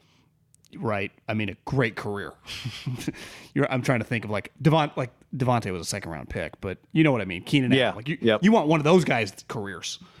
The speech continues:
Speaker 2: Yeah. He went tenth overall. He had the Achilles. And you'd say he really had, like, um,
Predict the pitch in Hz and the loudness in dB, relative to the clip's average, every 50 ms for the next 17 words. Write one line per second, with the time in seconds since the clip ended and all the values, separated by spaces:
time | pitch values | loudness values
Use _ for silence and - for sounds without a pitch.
0 | - _ _ _ _ _ - 117 110 101 95 92 - _ _ _ _ - - 180 | -20 _ _ _ _ _ 0 2 4 4 2 0 -4 _ _ _ _ 0 4 4
1 | 180 190 170 180 - - 160 175 170 175 170 156 143 117 120 120 120 113 110 110 | 6 4 4 2 0 0 0 2 4 4 4 4 4 4 6 6 6 8 8 8
2 | 110 107 107 104 104 104 - _ _ _ _ _ _ _ _ - - 131 131 143 | 8 8 6 6 4 2 -2 _ _ _ _ _ _ _ _ -4 0 2 4 4
3 | 143 135 139 135 127 117 - - 117 107 104 107 101 98 101 98 101 - - - | 4 2 2 2 0 0 2 2 2 4 4 4 4 2 2 0 -4 -6 -10 -12
4 | _ _ _ _ _ _ _ _ _ - 143 143 147 156 151 - - - 180 165 | _ _ _ _ _ _ _ _ _ 0 2 2 4 2 2 0 2 4 4 4
5 | 160 160 147 156 170 156 143 151 170 185 202 196 190 185 165 131 131 143 139 139 | 4 4 2 0 0 0 2 4 6 6 6 6 6 6 4 4 2 2 2 2
6 | 139 139 135 139 131 127 120 117 117 117 113 - 120 113 107 101 104 104 98 101 | 2 2 2 2 2 2 2 4 4 4 2 2 0 2 2 4 2 2 0 -2
7 | 98 98 101 | -6 -10 -12